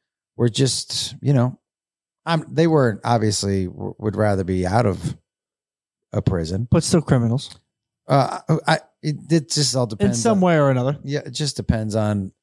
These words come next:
Speaker 1: on where you lean,
Speaker 2: Right.
Speaker 1: what your thoughts of Guantanamo are. Um, but they were, the guys were like, "Yeah, we found that when they got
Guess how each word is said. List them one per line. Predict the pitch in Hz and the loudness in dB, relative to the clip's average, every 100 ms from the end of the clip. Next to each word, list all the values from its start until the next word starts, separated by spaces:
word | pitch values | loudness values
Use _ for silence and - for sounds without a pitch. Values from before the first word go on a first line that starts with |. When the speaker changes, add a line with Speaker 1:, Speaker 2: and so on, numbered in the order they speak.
| _ _ _ 117 | _ _ _ 0
Speaker 1:
on | 110 | 2
where | 104 120 117 | 4 4 4
you | 113 113 110 101 | 4 4 2 0
lean, | 113 113 90 92 113 | 0 2 2 2 2
Speaker 2:
Right. | 135 131 131 - | 4 4 2 -2
Speaker 1:
what | 101 98 | -2 0
your | 107 | 2
thoughts | 107 107 95 - | 2 2 0 0
of | 92 | -2
Guantanamo | 95 98 95 104 98 80 78 | 0 0 2 2 0 0 -2
are. | 80 104 - _ _ _ _ _ _ - | -2 -4 -6 _ _ _ _ _ _ -2
Um, | 120 117 113 | 0 2 0
but | 117 | 0
they | 135 143 | 2 2
were, | 147 151 151 147 139 - _ _ _ _ | 2 2 2 0 -2 -8 _ _ _ _
the | 123 | -6
guys | 113 131 131 127 | -2 0 2 2
were | |
like, | 127 135 | 2 0
"Yeah, | 156 165 | 0 0
we | 151 | 0
found | - 147 143 143 135 | 2 2 4 2 2
that | 131 - | 0 2
when | 135 131 127 123 - | 2 4 2 0 -4
they | 127 127 | 0 2
got | 127 135 139 | 4 2 2